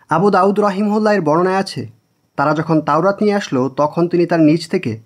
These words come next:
বালিশ টেনে এনে তাওরাতের নিচে রাখলেন এবং বললেন, "আমি তোমার প্রতি ঈমান এনেছি এবং যিনি তোমাকে নাজিল করেছেন, তার প্রতি ঈমান এনেছি।"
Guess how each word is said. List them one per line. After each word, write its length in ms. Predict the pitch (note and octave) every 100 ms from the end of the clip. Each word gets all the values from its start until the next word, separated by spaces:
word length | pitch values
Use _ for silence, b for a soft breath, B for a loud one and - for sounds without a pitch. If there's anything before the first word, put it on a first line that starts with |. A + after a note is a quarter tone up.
| _ A2
বালিশ 400 | B2+ D3+ F3+ -
টেনে 260 | F#3 F#3
এনে 200 | E3+ C#3
তাওরাতের 460 | C#3+ C#3 D3 D3 D#3
নিচে 240 | D3 D3+
রাখলেন 380 | B2 G#2+ A2 - _ _ -
এবং 200 | C3 C#3+
বললেন, 360 | A#2+ A#2 A#2+ E3+ - b b b
"আমি 200 | C#3 F3
তোমার 300 | E3+ F#3+ G#3+
প্রতি 360 | A3 A3 C3 D3+
ঈমান 280 | D3+ F#3+ G3
এনেছি 440 | E3+ D#3 - A#2 - _ _ _
এবং 240 | C3+ C#3+ C3
যিনি 320 | A#2 D#3+ G#3
তোমাকে 320 | G3 F#3+ F#3
নাজিল 300 | C#3 C#3+ F3+
করেছেন, 420 | G3+ G3 G3 B2+ A2+ _ _ _
তার 200 | C#3+ D#3+
প্রতি 280 | E3+ E3+ F3
ঈমান 280 | C#3+ D3+ D#3
এনেছি।" 420 | C3+ A#2 - B2